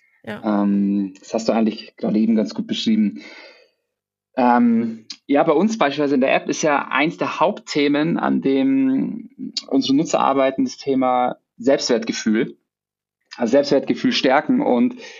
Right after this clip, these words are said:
Speaker 2: ich merk's auch so ein bisschen an mir, wenn ich mal so auf Social Media unterwegs bin, dann so,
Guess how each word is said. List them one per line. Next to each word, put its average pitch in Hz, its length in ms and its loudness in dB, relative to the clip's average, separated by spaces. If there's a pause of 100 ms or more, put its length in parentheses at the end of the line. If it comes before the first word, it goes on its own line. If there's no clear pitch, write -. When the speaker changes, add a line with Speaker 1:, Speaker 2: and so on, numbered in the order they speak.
Speaker 2:
ich - 140 -6
merk's 135 320 0
auch 147 220 0
so - 160 -2
ein 240 140 -2
bisschen 156 380 -2
an 120 160 0
mir, 170 460 2 (440)
wenn 127 120 2
ich 156 180 -2
mal 151 220 2
so 139 100 0
auf 131 120 -2
Social 147 280 -2
Media 147 220 2
unterwegs 139 420 -2
bin, 139 260 2
dann 123 240 2
so, 123 300 0